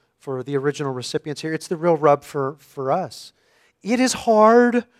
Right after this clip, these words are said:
to be associated with Jesus in this present evil age because the world doesn't like Christians. And, and, and for a certainty, the god of this world, the devil, he does not like Christians. And so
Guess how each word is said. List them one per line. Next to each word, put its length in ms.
to 80
be 100
associated 920
with 160
Jesus 720
in 140
this 160
present 580
evil 520
age 520
because 380
the 100
world 280
doesn't 400
like 460
Christians. 880
And, 320
and, 300
and 140
for 180
a 80
certainty, 920
the 100
god 380
of 140
this 220
world, 340
the 60
devil, 420
he 440
does 260
not 380
like 380
Christians. 800
And 100
so 240